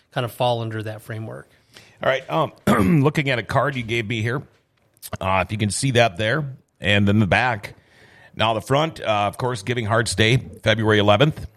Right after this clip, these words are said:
Speaker 2: Help end homelessness for families before it begins. Join the fight for families this Giving Hearts Day. If, if there's a, a family in need, uh,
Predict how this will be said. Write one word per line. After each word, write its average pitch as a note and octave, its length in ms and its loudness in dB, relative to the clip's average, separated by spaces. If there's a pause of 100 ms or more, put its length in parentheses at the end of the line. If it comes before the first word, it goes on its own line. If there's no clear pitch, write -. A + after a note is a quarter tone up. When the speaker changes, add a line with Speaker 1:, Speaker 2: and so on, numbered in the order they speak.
(180)
Speaker 2:
Help A#2+ 280 4
end B2 160 4
homelessness A#2+ 560 4
for G2 140 0
families A2+ 420 2
before A2 320 0
it G2+ 80 -2
begins. A2 560 -4 (560)
Join A#2+ 300 2
the C#3 60 -2
fight B2 260 -2
for A2+ 100 0
families A2+ 460 6
this A2+ 160 4
Giving A2 240 4
Hearts G2+ 300 4
Day. A2 200 6
If, G2+ 500 0
if - 200 0
there's C3+ 240 6
a, A#2 80 6
a G#2+ 200 6
family D#3+ 400 4
in G#2 120 8
need, G#2 340 6 (480)
uh, G#2 240 4